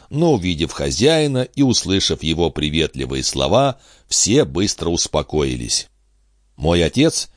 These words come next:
известный среди английских моряков своей строгостью и храбростью, был самым добрым и мягким из людей,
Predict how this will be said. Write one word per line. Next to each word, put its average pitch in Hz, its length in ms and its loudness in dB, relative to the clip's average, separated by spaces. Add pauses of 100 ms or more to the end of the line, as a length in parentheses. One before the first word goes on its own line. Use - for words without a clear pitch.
(160)
известный 87 640 0
среди 90 320 0
английских 82 560 -2
моряков 82 440 0
своей 80 380 0
строгостью 85 640 -2
и 80 40 0
храбростью, 76 840 -2 (280)
был 147 300 2
самым 113 540 0
добрым 131 520 2
и 82 100 -4
мягким 87 560 0
из 71 140 -4
людей, 101 500 0